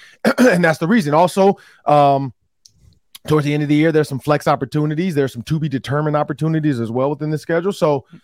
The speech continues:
there, there, my guess is those probably, if the Vikings go, and in my opinion, I think they probably have a chance to go eight and four in the first twelve games. If that happens, you're gonna see the Vikings flex to prime time a little bit more down the stretch because they're, they're gonna, if,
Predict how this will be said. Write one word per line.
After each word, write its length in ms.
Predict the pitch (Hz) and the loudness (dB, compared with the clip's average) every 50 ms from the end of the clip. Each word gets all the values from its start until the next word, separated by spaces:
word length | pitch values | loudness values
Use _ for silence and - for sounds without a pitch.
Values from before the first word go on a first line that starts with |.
| _ _ _ _ _ _ _ _ _ | _ _ _ _ _ _ _ _ _
there, 180 | 147 156 147 120 | 0 0 0 0
there, 240 | 151 156 151 120 | 0 0 0 0
my 180 | 143 147 143 147 | 0 -2 -2 -2
guess 320 | 139 117 156 160 147 - | -2 0 0 0 0 0
is 200 | 185 190 190 151 | 0 0 0 2
those 300 | 123 135 139 151 160 151 - | 0 0 0 0 0 -2 -6
probably, 600 | - - - 156 160 175 180 175 127 127 131 135 | -10 -6 -2 0 0 2 0 0 -2 -2 -2 -2
if 80 | 139 113 | -2 -2
the 100 | 131 117 | -2 -2
Vikings 500 | 107 135 143 143 - 165 165 160 156 131 | 0 0 -2 -2 -4 -6 -6 -6 -6 -4
go, 300 | 113 143 143 147 151 147 | -2 0 0 2 2 0
and 200 | 131 123 120 120 | 0 -2 -4 -4
in 60 | 117 | -4
my 160 | 117 120 127 | -2 -2 -2
opinion, 340 | 131 - 143 143 147 165 156 | -4 -2 -2 -2 -2 0 -2
I 80 | 139 120 | -2 -2
think 160 | - 123 113 | -4 -4 -4
they 80 | 127 | -6
probably 220 | 120 - 123 123 123 | -6 -4 -4 -4 -4
have 100 | 123 120 | -4 -6
a 40 | - | -6
chance 180 | - 127 117 | -8 -8 -6
to 60 | 113 | -6
go 140 | - 123 120 - | -6 -6 -4 -4
eight 160 | 135 147 139 | -4 -6 -6
and 100 | 135 - | -8 -8
four 240 | _ 131 127 135 139 | _ -4 -2 -2 -2
in 60 | 135 | -4
the 60 | 120 | -6
first 260 | - - 131 131 123 - | -6 -6 -6 -6 -6 -6
twelve 260 | - 147 147 139 135 | -6 -4 -4 -4 -4
games. 380 | 165 208 - - 104 - _ _ _ _ _ _ _ _ _ _ _ | -4 -6 -4 -6 -10 -12 _ _ _ _ _ _ _ _ _ _ _
If 80 | 175 156 | -4 0
that 160 | 214 208 190 | 2 2 2
happens, 340 | 190 196 220 220 233 247 180 | 2 0 0 -2 -2 -2 -2
you're 120 | 190 214 | 0 0
gonna 160 | 208 233 226 - | 0 0 -2 -2
see 140 | - 226 | -4 -6
the 60 | 190 170 | -4 -2
Vikings 380 | 175 180 196 190 202 190 - | 0 0 0 -2 -6 -10 -10
flex 320 | - - 170 175 160 - - | -6 -4 -4 -4 -4 -6 -10
to 80 | 170 139 | -14 -12
prime 360 | - - 151 151 151 151 143 | -6 -2 -2 -2 -2 -2 -4
time 260 | - 131 135 143 139 | -6 -4 -4 -2 -2
a 20 | |
little 140 | 135 135 139 | -2 -2 -2
bit 140 | 143 151 127 | -2 -4 -4
more 280 | 120 120 120 127 139 139 | -4 -4 -2 -2 -2 -4
down 300 | 113 113 104 110 120 123 | -4 -6 -6 -4 -4 -6
the 80 | 120 | -8
stretch 400 | - - - 135 160 190 - _ | -8 -4 -2 -2 -2 -2 -4 _
because 420 | - 127 - 139 131 131 127 - - _ _ _ _ _ _ _ _ - 127 - - | -14 -8 -4 -2 -2 -2 -2 -4 -10 _ _ _ _ _ _ _ _ -8 -8 -8 -6
they're, 300 | 151 135 160 160 156 139 | -4 0 0 2 2 2
they're 180 | 151 156 147 135 | 2 0 2 2
gonna, 320 | 123 151 151 156 151 - | 0 0 2 2 0 0
if, 120 | - 143 | 0 -4